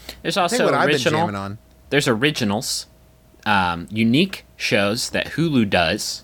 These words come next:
Speaker 1: like The Wrong Mans. Uh, there's also a docuseries. Behind the Mask is the docuseries, and it takes you inside the world of sports mascots. Travis, you are, you are dick deep in that show, right?
Speaker 2: Mm-hmm. Can't stop.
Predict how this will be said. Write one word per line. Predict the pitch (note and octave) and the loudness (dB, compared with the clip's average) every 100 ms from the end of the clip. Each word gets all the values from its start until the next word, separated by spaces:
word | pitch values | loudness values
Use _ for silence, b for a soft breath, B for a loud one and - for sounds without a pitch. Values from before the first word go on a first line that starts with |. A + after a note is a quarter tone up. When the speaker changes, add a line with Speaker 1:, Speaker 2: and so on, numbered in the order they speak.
| - | -6
Speaker 1:
like | F#2 - | -6 -2
The | |
Wrong | G2+ G#2 G#2 | 0 2 2
Mans. | G2 G2 G#2+ A2+ - | 0 0 -2 -4 0
Uh, | F#2 F2+ | 0 2
there's | F#2+ F#2+ | 0 0
also | G#2+ A#2 | 0 0
a | G2+ | 0
docuseries. | G#2 G2 - C3 - C#3+ D3 D3+ E3+ F3 - - - - | 0 0 -2 -2 0 2 4 2 0 -2 -8 -12 -8 0
Behind | A#2+ C#3 | 2 4
the | C#3 | 4
Mask | C3 C3 C3 | 4 2 2
is | C3 | 2
the | C#3+ | 2
docuseries, | C3 B2 - D3+ D#3 D#3+ E3 E3+ F#3 | 2 2 2 -2 2 4 4 2 2
and | A2+ | -2
it | A#2+ | 0
takes | B2+ - | 0 0
you | C3 | -2
inside | B2+ B2 | 2 2
the | A#2+ | 4
world | A#2+ | 2
of | A2+ | 0
sports | - B2+ C3+ | -2 -2 0
mascots. | C3 C#3+ - D#3 - | -2 -2 0 -2 0
Travis, | B2 A2+ B2 B2+ | 2 2 2 0
you | A2+ | 2
are, | F2+ F#2+ B B B | 2 -2 B B B
you | A#2 D#3+ | 0 2
are | F#2 - - - | 2 -2 -10 -2
dick | E3 - | -2 0
deep | G2 E2 | -6 -4
in | D#2+ | 0
that | G#2+ - | 0 0
show, | - D2 | -4 -4
right? | D2 D2 - - A#2 | -2 -4 -4 -10 -4
Speaker 2:
Mm-hmm. | A2+ C#3 E3+ - - - | -2 -2 -4 -10 -12 0
Can't | B2 G2+ | 0 2
stop. | G2+ F#2 | -2 -2